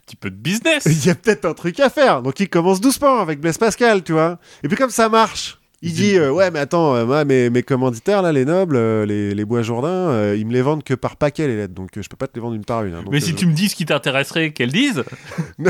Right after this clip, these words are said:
Speaker 2: non, non, non, parce que lui, il, il joue au bonnet. Il dit,
Speaker 1: Oui. «
Speaker 2: Je sais pas, moi, je comprends pas tout ça. En plus, c'est mal écrit, euh, donc, euh, pff, c'est écrit en vieux français, euh, machin. Par contre, il faut, je suis obligé de te vendre les, les lettres par paquet. » Et, euh, Michel Chasles, il fait, « Ok, c'est bon. Si c'est, s'il y en a une seule de Blaise Pascal dedans, ça suffit. Euh, c'est pas grave. Vends-moi des lettres, j'en ai rien à foutre. »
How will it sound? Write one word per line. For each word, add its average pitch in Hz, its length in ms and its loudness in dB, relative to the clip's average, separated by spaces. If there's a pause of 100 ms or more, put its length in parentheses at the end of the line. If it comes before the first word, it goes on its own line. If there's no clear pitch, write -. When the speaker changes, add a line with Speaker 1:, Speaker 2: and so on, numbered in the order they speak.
(100)
Speaker 2:
non, 226 140 4
non, 233 100 2
non, 226 200 0
parce 139 160 -6
que 165 60 -2
lui, 220 200 0
il, 143 440 -2
il 123 40 -6
joue 165 120 2
au 170 40 4
bonnet. 190 380 2
Il 117 80 -6
dit, 135 80 -2
Speaker 1:
Oui. « 151 100 2
Speaker 2:
Je 135 60 0
sais 139 160 -2
pas, 180 180 2
moi, 127 160 0
je 101 80 -6
comprends 113 320 -6
pas 143 160 2
tout 113 140 -10
ça. 139 200 0
En 117 60 0
plus, 120 160 -8
c'est 104 160 -12
mal 87 140 -8
écrit, 127 280 -4
euh, 98 140 -2
donc, 82 240 -14
euh, 80 140 -10
pff, - 220 -20 (280)
c'est - 140 -12
écrit 107 180 -12
en 104 60 -6
vieux 90 160 -10
français, 92 300 -8
euh, 110 400 -2 (180)
machin. 104 260 -8
Par 95 140 -8
contre, 185 220 -2
il 120 40 -6
faut, 123 140 -8
je - 40 -8
suis - 100 -4
obligé 127 160 -2
de - 40 -16
te - 100 -6
vendre 139 220 -2
les, 113 220 -2
les 101 220 -6
lettres 127 200 -4
par 131 140 -4
paquet. » 147 340 -6 (920)
Et, 135 180 4
euh, 123 80 4
Michel 123 300 0
Chasles, 185 160 0
il 143 80 -4
fait, « 123 100 -6
Ok, 113 200 -6
c'est 117 120 -10
bon. 98 160 -8
Si - 160 -16
c'est, 135 300 2
s'il - 180 -2
y 139 40 2
en 139 60 2
a 143 140 0
une 180 140 0
seule 170 240 2
de 139 100 0
Blaise 131 200 0
Pascal 135 340 -2
dedans, 139 220 2
ça 139 140 -2
suffit. 151 520 -2
Euh, 110 260 0
c'est 151 140 -2
pas 120 160 0
grave. 139 340 2
Vends-moi 127 340 0
des 113 100 0
lettres, 127 220 -2
j'en 110 60 -4
ai 110 80 -4
rien 101 80 -4
à 92 60 -6
foutre. » 151 260 -10